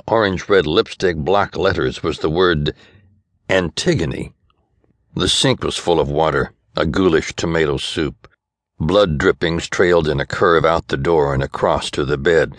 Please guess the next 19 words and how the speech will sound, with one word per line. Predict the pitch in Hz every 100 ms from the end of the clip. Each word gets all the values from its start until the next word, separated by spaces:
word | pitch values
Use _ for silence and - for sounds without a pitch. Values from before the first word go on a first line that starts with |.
| -
like | - 92
the | 98
body | 73 98 92
had | 76 80
been | 78 76
carried | - 123 87 73
from | - 76
the | 71
bathroom | 80 76 - 82 80 85
neck | 98 -
down | - 92 87 69
to | 65 71
the | 69
bed, | 67 90 64 - -
twelve | - 80 71
feet | 85
away. | 67 67 80 - - _ _ _ _ _ - - - - _ _ _ _ _ _ _ -
Rick | 98 -
called, | - 92 82 69 -